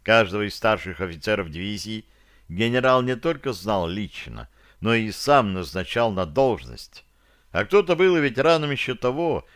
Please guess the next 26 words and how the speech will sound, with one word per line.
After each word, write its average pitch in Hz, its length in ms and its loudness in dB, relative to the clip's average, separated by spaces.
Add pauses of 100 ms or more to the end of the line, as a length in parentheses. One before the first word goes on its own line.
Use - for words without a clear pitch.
(140)
зимнего 127 480 -2
наступления 117 760 -2
сорок 117 300 -4
четвёртого 107 580 -4
года. 107 360 -4 (760)
Потому 117 580 0 (140)
от 95 200 -4
этих 110 300 -4
офицеров 107 560 -2
и 87 40 -14
солдат 107 640 0 (260)
можно 139 480 0
было 139 260 2
ждать 95 440 -2
предательства 101 1160 -4 (320)
в 76 80 -16
гораздо 101 460 2
меньшей 101 520 -4
степени, 69 680 -8 (280)
чем 117 200 0
от 120 120 2
любой 127 240 4
другой 127 320 2
части 113 360 0
французской 107 540 -2
армии. 95 440 2